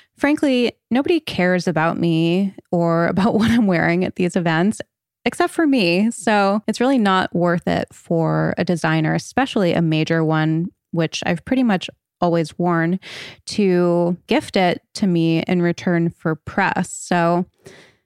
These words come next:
actually, the year that Chuck won the Golden Globe for Best Comedy, which was two thousand nineteen, that year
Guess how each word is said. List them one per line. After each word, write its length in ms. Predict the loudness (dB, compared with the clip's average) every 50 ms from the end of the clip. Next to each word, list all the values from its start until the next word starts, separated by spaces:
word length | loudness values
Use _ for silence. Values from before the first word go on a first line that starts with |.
| _ _ _ _ -4
actually, 340 | -4 -2 0 0 0 0 0
the 160 | 0 0 0
year 200 | 2 2 2 2
that 200 | 0 0 -2 -4
Chuck 540 | -2 0 0 2 2 0 -4 -10 -20 -18 -8 -4
won 240 | 0 0 2 2
the 80 | 0 0
Golden 320 | 0 0 0 2 0 0
Globe 300 | 0 0 0 0 0 -2
for 160 | -4 -4 -4 -2
Best 300 | 0 -2 -2 -4 -8 -10
Comedy, 520 | -4 -2 0 2 2 2 2 2 0 0
which 300 | 0 -2 -4 -6 -6 -2
was 720 | 0 0 2 2 2 2 0 0 -2 -4 -6 -12 -14 -16 -16 -18 -20 -20 -20 _ _ _ _ _
two 520 | -16 -14 -14 -12 -14 -12 -6 -2 -2 -2 0
thousand 500 | 0 0 0 0 0 0 0 0 0 2
nineteen, 640 | 0 0 -2 -2 -4 -2 0 0 2 2 0 0 -2 -4 -4
that 240 | -2 0 0 0 2
year 380 | 2 2 2 2 0 0 -2